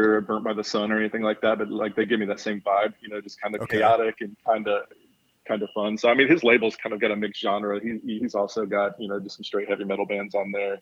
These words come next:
Speaker 1: E-, everything he's put out's been quality. It's good
Speaker 2: Oh, I
Speaker 1: stuff,
Speaker 2: see, I
Speaker 1: man.
Speaker 2: see he's got a Demiricus record on there.
Speaker 1: Oh, yeah, yeah. He did the cassette version of that.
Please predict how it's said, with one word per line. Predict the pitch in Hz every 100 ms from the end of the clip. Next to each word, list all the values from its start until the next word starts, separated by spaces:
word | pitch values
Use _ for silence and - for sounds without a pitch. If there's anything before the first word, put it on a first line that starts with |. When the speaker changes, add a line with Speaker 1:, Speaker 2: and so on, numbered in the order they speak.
| _
Speaker 1:
E-, | 123 123
everything | 147 117 107
he's | 101
put | - 98
out's | 101
been | - 92
quality. | - 101 101 104 104 _ _ _ _
It's | -
good | -
Speaker 2:
Oh, | 123
I | 107
Speaker 1:
stuff, | 107
Speaker 2:
see, | 123
I | 113
Speaker 1:
man. |
Speaker 2:
see | 104 165
he's | 156 123
got | 120 101
a | 101
Demiricus | 95 117 131 104 80
record | 73 65 76
on | 69 73
there. | 71 71 _ _ _ _ _ _ _
Speaker 1:
Oh, | - 233
yeah, | 202 226
yeah. | 214 202
He | 165 165
did | 175 151
the | 143
cassette | - 135 - 160
version | 135 123 117
of | 104
that. | 104 98